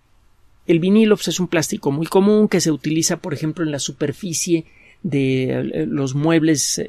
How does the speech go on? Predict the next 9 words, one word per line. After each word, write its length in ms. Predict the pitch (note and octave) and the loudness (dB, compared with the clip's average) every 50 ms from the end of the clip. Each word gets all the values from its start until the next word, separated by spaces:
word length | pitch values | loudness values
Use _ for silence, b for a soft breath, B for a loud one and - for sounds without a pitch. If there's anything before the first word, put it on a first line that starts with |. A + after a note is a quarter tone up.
| - D3+ C#3+ | -8 -10 -10
de 340 | - - - - D#3 D3+ C3 | -8 -8 -8 -6 -6 -6 -6
oficina, 680 | B2+ B2 C3 D3 C3 - G#3 G#3+ G3 F#3 F#3 F#3 F3+ | -6 -8 -8 -6 -2 0 2 2 2 2 0 -2 -4
también 580 | - - C3 C3+ C3+ B2+ C#3+ D3 C#3+ D3 C#3 b b b b b b b - | -6 -6 -4 -4 -2 -2 -2 -2 -2 -4 -8 b b b b b b b -6
en 160 | F3+ C#3 C#3 | -4 -2 -2
los 140 | C#3 B2 C#3+ | -2 -2 -2
muebles 420 | D3 D3 D3+ D3 D3+ D3 C#3 B2+ | 0 2 2 2 2 0 0 0
de 60 | C#3 | 0
automóviles, 840 | B2+ B2+ B2 - C#3 C#3 D3+ D#3+ D#3+ D3 D#3 D3 C#3+ C#3+ C#3 B2 - | -2 -2 -2 -2 0 0 2 2 2 2 2 2 2 0 -2 -2 -4
eh, 320 | - - B2 B2 B2+ - | -6 -6 -6 -8 -10 -10